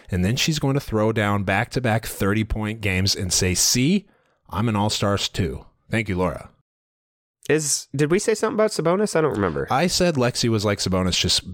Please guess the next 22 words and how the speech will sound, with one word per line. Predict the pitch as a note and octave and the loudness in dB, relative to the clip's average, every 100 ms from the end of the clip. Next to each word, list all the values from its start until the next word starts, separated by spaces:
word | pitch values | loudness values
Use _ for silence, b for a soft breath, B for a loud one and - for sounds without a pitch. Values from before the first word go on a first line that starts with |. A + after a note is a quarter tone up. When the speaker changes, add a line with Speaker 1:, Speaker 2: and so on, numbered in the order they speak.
| - - | -14 -4
Speaker 1:
solid | - G2 G2 F#2+ F2+ | 0 0 0 -2 0
double-doubles | F#2 F#2+ F2+ F2 E2+ - | 0 2 2 0 0 -2
every | F#2+ F#2+ | 0 0
night, | F2+ E2+ E2 D#2+ F#2 - | 0 0 0 -2 -6 0
Speaker 2:
Oh, | G#2 | 4
Speaker 1:
not | A2 G#2+ | 4 4
Speaker 2:
okay. | G2+ | 4
Speaker 1:
flashy, | F2+ E2+ - E2+ D#2+ - - _ _ _ _ _ _ _ - | 2 2 0 0 0 -2 -10 _ _ _ _ _ _ _ -8
consistent, | - F#2 G2 F2+ - E2 D#2+ _ _ _ _ _ _ _ _ _ _ | -4 0 0 0 0 -2 -4 _ _ _ _ _ _ _ _ _ _
not | G#2 G2 | -2 0
involved | F#2 F#2 F#2 | 0 0 0
in | |
drama. | F#2 G2 A#2+ - - _ _ _ _ _ _ _ _ _ _ _ _ _ B B | 0 0 0 -4 -16 _ _ _ _ _ _ _ _ _ _ _ _ _ B B
Speaker 2:
I | C#3 | 0
think | F#3 | 0
she's | G#3+ - | 2 0
closer | - D3+ E3+ | 2 2 2
to, | C#3 C3 A#2+ G#2 | 4 4 4 2
I | C3+ | 2
agree | E3 C#3+ D#3 | 2 4 4
with | C#3+ C3+ | 4 4
the | C3+ A2+ F#2+ | 2 2 2